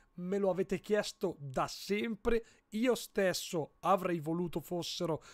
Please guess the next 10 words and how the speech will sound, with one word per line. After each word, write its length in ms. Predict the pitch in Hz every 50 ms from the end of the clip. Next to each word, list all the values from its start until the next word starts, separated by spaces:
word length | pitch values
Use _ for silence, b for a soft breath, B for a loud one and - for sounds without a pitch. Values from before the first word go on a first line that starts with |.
| B B
di 180 | B 143 190 202
nuovo 300 | 185 214 214 185 165 175
reintrodotti. 840 | 170 185 185 180 165 - 170 165 143 156 180 185 185 _ - 220 175
Ci 180 | - - - 151
sono 460 | - - - 185 180 185 185 196 196
novità 520 | 185 196 190 190 190 - - 175 147 131 - B B B B
incredibili 840 | B 214 240 240 - - 220 214 165 175 170 139 143 165 165 175 -
che 140 | - - 175
arrivano 540 | 156 156 175 175 160 165 156 156 156 139 - _ -
ufficialmente 1080 | 240 254 233 - - 214 156 - - 175 170 170 180 180 165 147 139 - 160 143 -